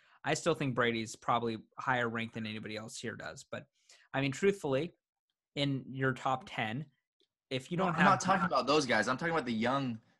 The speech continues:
Speaker 2: group
Speaker 1: No,
Speaker 2: of
Speaker 1: I
Speaker 2: guys.
Speaker 1: know, I know, but I'm saying, I, no, I'm saying, like, current quarterbacks. I'm saying if your top ten isn't consist of Dak, Deshaun, Wilson, Mahomes, Lamar,
Speaker 2: Oh, Deshaun.
Speaker 1: like,
Speaker 2: Yeah.
Speaker 1: tho-, like, those people, then you don't deserve a top ten.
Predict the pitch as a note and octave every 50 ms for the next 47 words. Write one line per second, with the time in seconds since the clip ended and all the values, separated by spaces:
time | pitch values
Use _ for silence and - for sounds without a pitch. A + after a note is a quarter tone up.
0 | _ _ _ G3 G#3+ C4+ C#4+ B3+ B3 C4+ D4+ C#4+ A3+ G3+ G#3+ A#3 A3 G3 F#3+ F#3
1 | F#3 F3+ - G3+ - - - A#3+ B3+ D4 D#4 C#4 G3+ E3 - - G#3+ G3 F3 D3+
2 | - - - G#3 G3 F#3 - G#3 F#3 F#3 E3 B2+ A2+ A2+ A#2+ - D3+ D#3+ - F#3+
3 | F3 E3+ E3 - - A#3 A#3 - C#4 B3+ B3+ - - F3+ F3 E3 C#3 D3 D#3 D#3
4 | F3+ D#3 C3+ C3+ - _ - - D3+ A#2+ - - - D#3 D3+ - - C#3 B2 A#2+
5 | A#2 - _ - _ _ _ _ _ - C#3+ C3 C#3 C3 C3+ D3 D3+ - _ C#3
6 | B2 - - D3 C3+ C3+ C3 C3 C3 B2+ A#2 A#2 B2+ C3 C3 C3 B2 - - C3+
7 | B2+ B2 A#2+ A2 A#2+ A#2 A#2 A#2 B2 B2+ B2 B2 B2 B2 B2 B2 A#2 - - _
8 | _ _ _ _ - B2+ B2+ B2+ B2 A#2+ A#2+ B2 B2 A#2+ A#2 - - G#2 - -
9 | - A2 G2+ F#2+ F#2 F2+ E2+ E2 - _ C#3 - F#3 F3+ E3+ F#3 F3 G3 F#3+ E3+
10 | - A3 B3+ C4 - - E3 C#3 C3+ C3+ C3 C3+ C#3 C3+ - _ _ _ - F3
11 | G3 A3 A#3 B3+ C#4 C#4 B3 C4+ B3 B3 A#3+ B3+ A#3+ - A3+ A3+ A3 - - B3
12 | B3+ - A3+ -